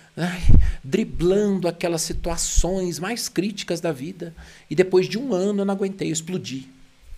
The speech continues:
Aí eu surtei e fui parar no hospital psiquiátrico. É esse o caso que você vai ver de muita gente que realmente acontece isso.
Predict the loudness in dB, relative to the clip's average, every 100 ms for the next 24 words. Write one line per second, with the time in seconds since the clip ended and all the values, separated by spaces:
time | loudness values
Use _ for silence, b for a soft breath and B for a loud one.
0 | -10 -6 -2 -2 -2 -4 -4 -2 -4 -4
1 | -8 -8 -8 -10 -8 -6 -6 -10 -12 -14
2 | -16 -20 _ _ _ _ _ -10 -8 -8
3 | -12 -10 -10 -12 -12 -10 -8 -8 -8 -10
4 | -12 B B B -6 -4 -4 -6 -10 -10
5 | -12 -14 -16 -18 -20 _ _ -8 -6 -8
6 | -12 -14 -16 -14 -14 -16 -20